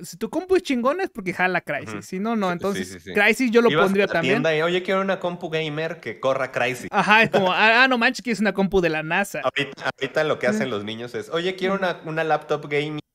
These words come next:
Speaker 1: Para jugar Fortnite.
Speaker 2: <laughs> Ajá.
Speaker 1: <laughs> Entonces yo
Speaker 2: Y
Speaker 1: digo,
Speaker 2: hasta
Speaker 1: yo
Speaker 2: los
Speaker 1: digo que eso es
Speaker 2: celulares corren Fortnite.
Speaker 1: Ah, así que, pues, yo diría, no sé, Uncharted, o sea, Uncharted, Crysis, que, que no es exclusivo de Play, pero, este, Crysis,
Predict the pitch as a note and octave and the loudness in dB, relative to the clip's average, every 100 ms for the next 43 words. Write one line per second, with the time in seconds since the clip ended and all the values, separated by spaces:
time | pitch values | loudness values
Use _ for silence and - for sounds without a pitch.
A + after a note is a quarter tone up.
0 | _ _ - A#3 A3 G3 A#3 A#3 A#3+ A#3 | _ _ 4 6 6 6 6 6 4 4
1 | A3 G#3 G3+ F#3+ - - _ _ _ - | 4 -2 -4 -6 -12 -14 _ _ _ -8
2 | - G#2 - D4 - C#4 - _ - _ | -4 -2 0 2 4 4 2 _ -20 _
3 | A3 G#3 C4+ C4+ C4+ C#4 C4+ A#3+ A#3+ A#3 | 2 6 6 6 6 8 8 8 6 6
4 | A3+ A3 C3+ A2 G#2 A#2+ A#2 A2+ G2 A2 | 6 4 2 0 0 0 2 0 0 -2
5 | A2 G#2+ F#3+ G#3 A3+ B3 A3 A#3 B3+ C4+ | -2 0 4 6 4 2 -2 0 4 6
6 | C4 A#3+ G#3+ A3+ G#3 A3+ F3 E3+ G3 G3 | 6 4 2 -2 0 -2 -2 -2 -2 4
7 | G3+ G#3 C#4 C#4 F#3+ F#3+ E3+ _ _ _ | 2 4 -2 0 0 -2 -4 _ _ _
8 | _ _ - A3 A3+ C4+ D4+ F4 A3+ - | _ _ 0 2 6 6 6 4 0 0
9 | B3 C#4 E4+ D4+ E4 - - _ _ _ | 4 4 4 0 0 -4 -20 _ _ _
10 | - A3 G#3 A#3+ D4 - A3 C4+ A#3 - | 2 4 6 6 4 2 2 6 4 4
11 | A3+ E4+ _ - F#3+ E3+ E3 D#3 E3 - | 2 2 _ -4 0 0 -2 -4 -6 -14
12 | - C3 - D#3 F3+ A3+ | -16 -16 -10 -6 -6 -8